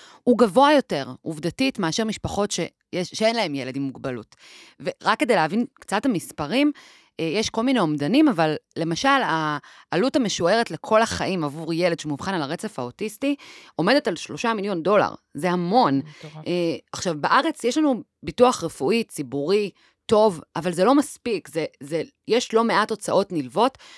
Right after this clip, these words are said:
Speaker 1: שהן לא מכוסות על ידי הביטוח. למשל, תחשבו על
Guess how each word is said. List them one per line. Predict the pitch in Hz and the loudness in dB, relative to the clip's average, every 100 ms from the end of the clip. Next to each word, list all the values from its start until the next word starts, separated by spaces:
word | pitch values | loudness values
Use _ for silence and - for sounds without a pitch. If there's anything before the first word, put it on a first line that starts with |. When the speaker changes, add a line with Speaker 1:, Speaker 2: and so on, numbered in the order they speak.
| - | -18
Speaker 1:
שהן | - 196 196 214 | -6 -4 -2 0
לא | 269 | 0
מכוסות | 381 - 165 135 | 0 -6 -8 -6
על | 135 | -8
ידי | 131 | -6
הביטוח. | 131 131 156 - - - | -8 -8 -10 -12 -14 -12
למשל, | - 214 220 269 277 | -6 -4 4 4 4
תחשבו | 226 - 190 196 220 208 - - - | 0 -4 -2 2 2 2 -14 -20 -4
על | - 185 190 | 0 2 2